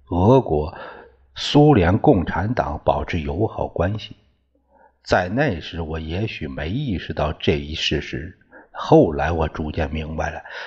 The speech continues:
他是在那种紧张时刻负责波兰领导班子的合适人选。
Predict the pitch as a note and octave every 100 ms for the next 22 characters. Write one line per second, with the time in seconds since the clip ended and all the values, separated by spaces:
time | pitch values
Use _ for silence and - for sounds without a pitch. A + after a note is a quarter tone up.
0 | - - G2 - F#2 E2+ F2+ B2 E2+ E2
1 | E2+ - F2+ D2+ D2+ A2+ A#2 - - -
2 | D2 - - C#3 E2 - E2 E2+ A2 G2
3 | F2+ D#2+ D#2+ G#2+ D2 - F2 G2 E2+ E2+
4 | - E2+ E2 - C#2+ D2+ D#2